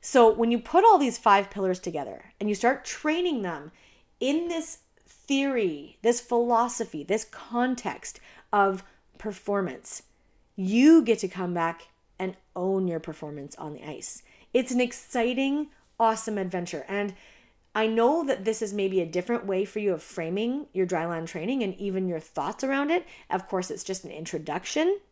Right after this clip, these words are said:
to this whole idea, but I hope that this sparked some excitement in you and that in some way, shape, or form,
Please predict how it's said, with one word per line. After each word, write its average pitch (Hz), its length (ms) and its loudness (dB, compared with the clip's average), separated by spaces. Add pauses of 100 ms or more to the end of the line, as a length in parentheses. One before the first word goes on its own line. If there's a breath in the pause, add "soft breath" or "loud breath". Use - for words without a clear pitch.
to 262 80 0
this 240 140 0
whole 240 160 2
idea, 247 400 2 (560 loud breath)
but 190 120 0
I 196 120 6
hope 240 280 0
that 208 120 -2
this 185 160 -2
sparked - 400 -6
some 202 300 -2
excitement 208 500 -2
in 185 120 -2
you 185 280 -2 (400 soft breath)
and 185 160 -2
that 165 220 -4
in 175 180 -4
some 262 480 -2
way, 240 160 4
shape, 220 240 0
or 202 80 -2
form, 175 440 -2